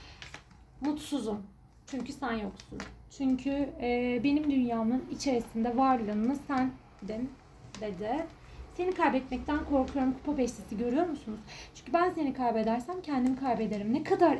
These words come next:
enerji aynı. Artık şaşırmıyorum deyip şaşırıyorum. "Aklım karışık, kalbim karışık ama değnek altılısıyla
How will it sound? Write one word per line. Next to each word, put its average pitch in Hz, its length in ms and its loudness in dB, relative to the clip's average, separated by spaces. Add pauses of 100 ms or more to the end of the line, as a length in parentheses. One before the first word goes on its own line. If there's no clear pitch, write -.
enerji 226 540 -2
aynı. 202 400 -2 (380)
Artık - 260 -4
şaşırmıyorum 277 760 0
deyip 294 140 -2
şaşırıyorum. 208 520 -4 (500)
"Aklım 330 280 -2
karışık, 233 340 -4
kalbim 247 300 -2
karışık - 460 -6
ama 247 180 0
değnek 254 360 0
altılısıyla 226 760 -4